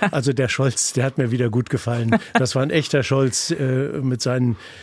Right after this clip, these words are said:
Speaker 1: Untertreibungen, der selten die Sache wirklich beim Namen nennt. Aber lassen wir es mal so stehen, Abenteuer und, und spannende Geschichte.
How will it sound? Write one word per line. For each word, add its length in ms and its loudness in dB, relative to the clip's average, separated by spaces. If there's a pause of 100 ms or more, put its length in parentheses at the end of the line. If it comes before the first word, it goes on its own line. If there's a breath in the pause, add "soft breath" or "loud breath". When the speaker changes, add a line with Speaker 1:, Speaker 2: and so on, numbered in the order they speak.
Speaker 1:
Untertreibungen, 880 0
der 120 0
selten 320 -2
die 80 0
Sache 300 -2
wirklich 260 -4
beim 160 -2
Namen 300 0
nennt. 340 -2
Aber 320 -2 (260 loud breath)
lassen 220 4
wir 80 6
es 100 0
mal 120 2
so 140 0
stehen, 380 2
Abenteuer 640 0
und, 200 -4
und 260 -6
spannende 480 0
Geschichte. 480 -2